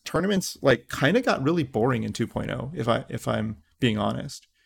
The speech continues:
where it's like, I knew how I was setting up, I knew how my opponent was setting up, I knew basically the,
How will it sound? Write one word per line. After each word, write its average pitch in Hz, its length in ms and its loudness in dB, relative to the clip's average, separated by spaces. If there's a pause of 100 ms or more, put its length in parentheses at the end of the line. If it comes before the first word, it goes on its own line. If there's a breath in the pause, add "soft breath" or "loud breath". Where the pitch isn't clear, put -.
(600)
where 113 160 4
it's - 180 -2
like, 107 280 4 (160)
I 113 120 6
knew 120 100 2
how 107 140 6
I 120 160 8
was 180 120 4
setting 170 240 2
up, 165 200 0
I 113 40 2
knew 107 120 0
how 107 120 0
my 104 120 0
opponent 139 300 2
was 156 100 -2
setting 151 240 0
up, 147 120 0
I 123 120 4
knew 214 180 4
basically 147 460 4
the, 120 200 2